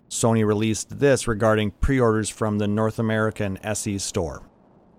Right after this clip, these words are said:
Uh, "For our fans in the United States who have pre-ordered Final Fantasy seven Remake from the Square Enix store, due to the release date change to April tenth, you must opt in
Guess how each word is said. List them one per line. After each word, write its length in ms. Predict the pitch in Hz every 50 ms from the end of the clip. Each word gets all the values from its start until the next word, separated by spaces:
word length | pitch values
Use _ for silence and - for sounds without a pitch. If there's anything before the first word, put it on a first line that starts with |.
| _ _ - - -
Uh, 200 | 101 90 78 82
"For 180 | - - 107 104
our 60 | 110
fans 360 | - - 165 175 185 180 165
in 80 | 156 160
the 60 | 156
United 260 | 147 139 139 147 151
States 380 | 131 - - 120 117 113 - -
who 80 | - 107
have 160 | 101 - -
pre-ordered 420 | - 156 156 165 151 143 139 127 -
Final 220 | - 113 120 120
Fantasy 360 | - 123 117 113 - - 117
seven 320 | 104 - 113 107 107 104 101
Remake 380 | 107 110 110 107 104 104 -
from 160 | - - 98
the 80 | 95 95
Square 260 | - - - 104 101
Enix 240 | 98 104 98 92 -
store, 380 | - - 87 76 71 - 55 - _ _ _ _ _ _ _ _ _ _ _ - 113
due 200 | 101 127 160 196 190
to 120 | - 202
the 100 | - 180
release 380 | 175 165 147 147 147 147 135 -
date 260 | - 147 143 143 143
change 500 | - - - 143 135 127 127 131 131 -
to 140 | - 117 110
April 240 | 113 - - 147 147
tenth, 480 | - - 120 110 110 110 - - - - - _ _ _ -
you 240 | - 131 156 175
must 420 | 175 165 156 147 147 - - - - -
opt 340 | - 127 135 139 - - - - - - -
in 480 | 165 180 208 190 147 107 98 101 113